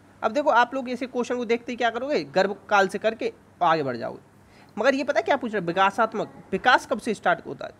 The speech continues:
तो विकासात्मक अगर आपसे पूछे तो वो जन्म से लगाना। केवल पूछे आपसे ये विकासात्मक हटा दें, केवल पूछे मनोविज्ञान में जीवन का अध्ययन कहाँ से होता है, तो गर्भकाल से होता है।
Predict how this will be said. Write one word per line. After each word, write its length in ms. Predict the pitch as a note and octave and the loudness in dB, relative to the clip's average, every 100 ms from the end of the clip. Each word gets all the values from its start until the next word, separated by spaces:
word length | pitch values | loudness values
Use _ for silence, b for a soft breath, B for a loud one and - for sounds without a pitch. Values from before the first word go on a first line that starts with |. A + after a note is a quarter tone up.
| - | -10
तो 60 | |
विकासात्मक 800 | E3+ G3+ G3+ A3+ G#3+ A3 G#3 G#3+ - | -2 4 4 4 2 -2 -8 -10 -6
अगर 260 | F#3+ G3 - | -2 -2 -2
आपसे 220 | - F3 F3 | -2 0 -4
पूछे 260 | F3 E3+ | -8 -6
तो 80 | B3 | -4
वो 100 | A#3+ | -4
जन्म 240 | D3 F#3 G3+ | -2 -2 -2
से 120 | F#3+ | -4
लगाना। 340 | C#3+ A#2 A#2 - - - - | -4 -4 -8 -14 -20 -18 -2
केवल 220 | A#3+ C4+ | 2 4
पूछे 280 | B3+ B3+ C4+ | 2 -4 2
आपसे 240 | A#3+ A#3+ | 0 0
ये 140 | B3+ A#3+ | -8 -6
विकासात्मक 640 | F#3+ F#3 G#3+ A#3 A3+ B3 | -2 4 4 4 0 -4
हटा 160 | F#3 D3 | -2 -2
दें, 120 | C3+ - - | -2 -6 0
केवल 160 | G#3+ | 0
पूछे 220 | A3 A#3 | 0 -4
मनोविज्ञान 520 | A#3+ G#3+ A3 F#3+ G#3 A3 | 0 0 0 0 0 2
में 100 | A#3 | 0
जीवन 220 | G3+ A3 | -2 -4
का 160 | A3 G#3 | 2 2
अध्ययन 280 | F3 G#3 G#3 | 2 -2 2
कहाँ 120 | F3 | 2
से 80 | E3+ | 0
होता 160 | D3 | -6
है, 60 | E3 | -4
तो 140 | - | 0
गर्भकाल 440 | B3 G3+ D#3+ D3 C3+ | 4 4 4 2 2
से 100 | C#3+ | -2
होता 200 | C3 | -6
है। 80 | C3 | -8